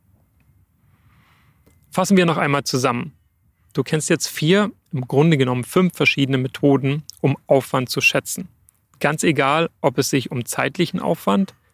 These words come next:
die Dauer oder das Budget handelt. Benutzen kannst du die Methode für Zeit wie für Geld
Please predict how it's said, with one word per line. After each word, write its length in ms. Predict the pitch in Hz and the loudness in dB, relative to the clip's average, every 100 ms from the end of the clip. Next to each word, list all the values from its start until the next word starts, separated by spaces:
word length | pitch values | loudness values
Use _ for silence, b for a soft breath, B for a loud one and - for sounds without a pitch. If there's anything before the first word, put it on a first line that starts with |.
| _ | _
die 160 | 139 120 | -2 0
Dauer 460 | 127 139 170 175 - - | 2 4 4 2 -4 -2
oder 240 | 143 135 | 0 2
das 140 | 127 - | 0 -2
Budget 420 | 143 120 135 117 | -4 0 0 0
handelt. 400 | 120 117 - - _ _ _ _ _ _ _ _ - | -2 -6 -10 -14 _ _ _ _ _ _ _ _ -2
Benutzen 540 | 139 185 - 233 208 | 2 2 2 2 2
kannst 220 | 165 135 | 0 -2
du 40 | 139 | 0
die 100 | 131 | 0
Methode 540 | 127 - 143 147 143 | 0 2 4 4 2
für 200 | - 135 | -2 -6
Zeit 340 | - 147 135 131 | -2 -2 -2 -2
wie 180 | 127 127 | -2 0
für 180 | 139 | 0
Geld 340 | 117 127 131 | 0 2 2